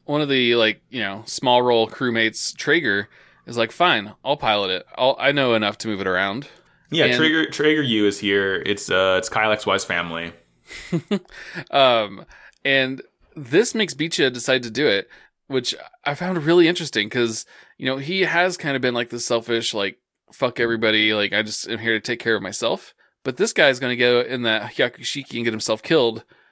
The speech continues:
Speaker 1: And so he hops up in there and he's like, "Actually, this belongs in the hands of a good pilot. So, uh, it's mine, not for you."
Speaker 2: Yeah.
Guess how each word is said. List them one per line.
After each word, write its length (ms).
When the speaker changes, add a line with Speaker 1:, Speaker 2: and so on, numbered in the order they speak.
Speaker 1:
And 100
so 140
he 120
hops 300
up 160
in 80
there 100
and 80
he's 120
like, 220
"Actually, 320
this 260
belongs 420
in 60
the 60
hands 200
of 60
a 40
good 160
pilot. 440
So, 340
uh, 240
it's 140
mine, 360
not 260
for 80
you." 120
Speaker 2:
Yeah. 100